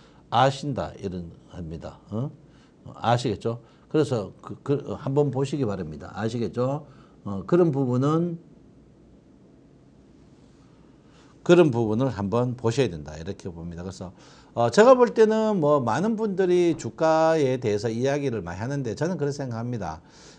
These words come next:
어, 우리나라 주가가 상승할 때 글로벌에 비해서 굉장히 많이 상승했어요. 지금 오이시디 평균에 비해서 우리나라 증시가 코스피 같은 경우에 삼십 프로, 코스닥 같은 경우에는 이십사 프로 정도 고평가돼 있다. 이렇게 나옵니다. 그런 부분을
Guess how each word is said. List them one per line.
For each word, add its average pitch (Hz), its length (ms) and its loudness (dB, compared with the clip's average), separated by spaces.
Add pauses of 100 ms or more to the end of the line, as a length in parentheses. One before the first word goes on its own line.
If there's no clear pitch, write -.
(120)
어, 101 60 -4
우리나라 143 420 2
주가가 - 340 -2
상승할 160 560 -6
때 87 80 -10
글로벌에 113 540 -4
비해서 82 460 -10
굉장히 123 640 -6 (320)
많이 95 340 -6
상승했어요. 87 800 -12 (300)
지금 185 340 8
오이시디 180 540 6
평균에 147 400 -2
비해서 101 260 -4
우리나라 131 400 -4
증시가 98 600 -6 (300)
코스피 202 400 0
같은 151 300 2
경우에 92 400 -2
삼십 - 400 -4
프로, 78 240 -10 (280)
코스닥 165 440 2
같은 120 340 -2
경우에는 95 560 -6
이십사 147 720 -4
프로 196 220 0
정도 101 400 -2
고평가돼 123 540 -8
있다. 80 240 -12
이렇게 92 260 -14
나옵니다. 92 480 -10
그런 107 260 -10
부분을 113 460 -6